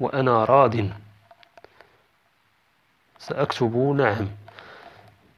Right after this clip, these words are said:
إذا أردنا تنظيم حفل آخر السنة الدراسية لا نحتاج إلى وضع برنامج. لا، الجواب هو لا.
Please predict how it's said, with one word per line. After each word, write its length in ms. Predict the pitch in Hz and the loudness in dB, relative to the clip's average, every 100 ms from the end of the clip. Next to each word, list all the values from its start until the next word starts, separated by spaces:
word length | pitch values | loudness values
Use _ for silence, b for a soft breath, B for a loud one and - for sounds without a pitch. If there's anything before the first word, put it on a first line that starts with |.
| _ _ _ _ - | _ _ _ _ -8
إذا 540 | 113 127 151 160 175 - | 0 4 6 6 2 0
أردنا 460 | 135 143 131 127 131 | 2 2 2 2 2
تنظيم 560 | 135 120 113 147 160 160 | 2 -2 0 2 2 2
حفل 540 | 151 - 139 143 151 151 - _ - | 0 -2 -2 -2 -6 -12 -20 _ 0
آخر 580 | 131 151 139 131 135 147 | 2 4 4 4 4 0
السنة 320 | - 139 135 - | -4 -2 -2 -4
الدراسية 600 | 104 117 135 - 175 196 B B B - | -6 -2 0 0 0 0 B B B -8
لا 200 | 160 202 | 0 2
نحتاج 440 | 175 - 151 170 160 | 2 0 2 2 2
إلى 260 | 147 147 | 2 2
وضع 320 | 143 139 123 | 4 2 2
برنامج. 680 | 135 131 123 127 135 131 123 - B B B B _ _ - | 2 2 2 0 2 -2 -4 -14 B B B B _ _ -10
لا، 540 | 120 120 127 135 160 - _ _ _ _ _ | -4 0 4 4 2 -4 _ _ _ _ _
الجواب 340 | 120 120 127 131 | -6 -2 0 0
هو 180 | 120 123 | 0 2
لا. 320 | 117 135 | 4 4